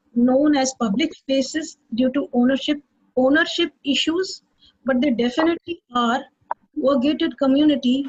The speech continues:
what public spaces are to the city, neighborhood. And they're actually not just the skeleton of the gated community, they are its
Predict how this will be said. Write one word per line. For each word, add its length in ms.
what 180
public 260
spaces 420
are 260
to 60
the 120
city, 420
neighborhood. 400
And 140
they're 120
actually 440
not 260
just 320
the 80
skeleton 540
of 160
the 80
gated 360
community, 600
they 240
are 260
its 260